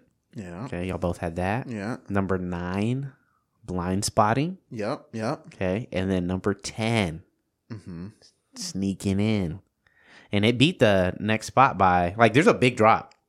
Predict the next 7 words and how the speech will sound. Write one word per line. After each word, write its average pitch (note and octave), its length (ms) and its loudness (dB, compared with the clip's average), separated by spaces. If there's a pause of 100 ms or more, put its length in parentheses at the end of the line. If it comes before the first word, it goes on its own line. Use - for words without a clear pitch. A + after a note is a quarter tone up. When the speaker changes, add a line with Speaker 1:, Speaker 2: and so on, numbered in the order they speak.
(340)
Speaker 2:
Like, F#2 300 -2
going, G#2 420 2 (120)
'cause G2 180 0
we, G2+ 200 0 (280)
it's F#2 140 -6
by, F#2 320 4
uh, E2+ 340 0